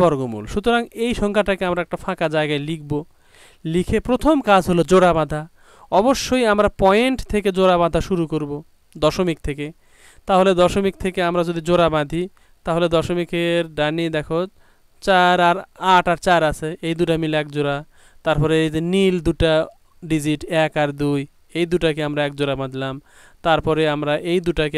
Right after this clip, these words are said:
এক জোড়া বাঁধলাম। এখন দশমিকের বামে আমরা যাব,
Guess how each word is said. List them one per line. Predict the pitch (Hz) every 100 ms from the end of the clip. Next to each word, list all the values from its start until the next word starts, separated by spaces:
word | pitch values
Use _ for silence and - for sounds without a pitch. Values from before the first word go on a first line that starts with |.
| 147
এক | 143
জোড়া | 139 135
বাঁধলাম। | 131 131 131 131 139 _ _ - _ _
এখন | 156 160 208 214
দশমিকের | 165 170 185 170 196 226 311 _ 165 170
বামে | 180 160
আমরা | 135 120 113
যাব, | 101